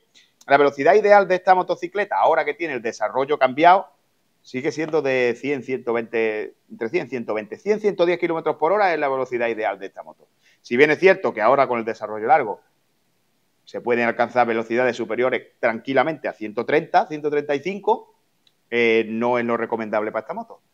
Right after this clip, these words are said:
El objetivo por el que se ha puesto un desarrollo más largo no es para correr más, es para llevarla más bajita de vuelta y que el motor no vaya sufriendo tanto en carretera.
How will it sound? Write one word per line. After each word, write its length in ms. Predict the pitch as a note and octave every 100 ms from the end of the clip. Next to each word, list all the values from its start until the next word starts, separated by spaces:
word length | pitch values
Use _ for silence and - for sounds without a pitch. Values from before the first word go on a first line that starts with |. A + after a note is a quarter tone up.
| _ _ _ _
El 200 | C3+ B2
objetivo 580 | A2 G#2+ D3+ D3+ G#2 -
por 160 | A#2+
el 100 | A2+
que 140 | - A2
se 120 | C3
ha 120 | C3+
puesto 260 | E3 D3+ B2
un 60 |
desarrollo 400 | C#3+ D3+ E3+ E3+
más 140 | E3 D#3
largo 320 | F3 F3+ G#3
no 260 | F3 F3
es 80 | D#3+
para 260 | D#3+ D3+ D3
correr 320 | C#3 C3 C#3
más, 200 | A3 -
es 140 | - D3+
para 220 | F#3 E3+
llevarla 360 | E3 E3 F#3 E3+
más 180 | D3+
bajita 360 | C#3+ C#3 D3 C3+
de 80 | D3
vuelta 420 | A3 F3+ G#3+ B3
y 140 | C3
que 80 | A#2+
el 80 | G#2+
motor 280 | G#2 G2+ C3+
no 140 | C#3+
vaya 180 | B2+ C#3+
sufriendo 380 | C3+ A2+ A2+ G#2+
tanto 240 | G#2 G2
en 60 | F#2+
carretera. 340 | F#2+ F2 _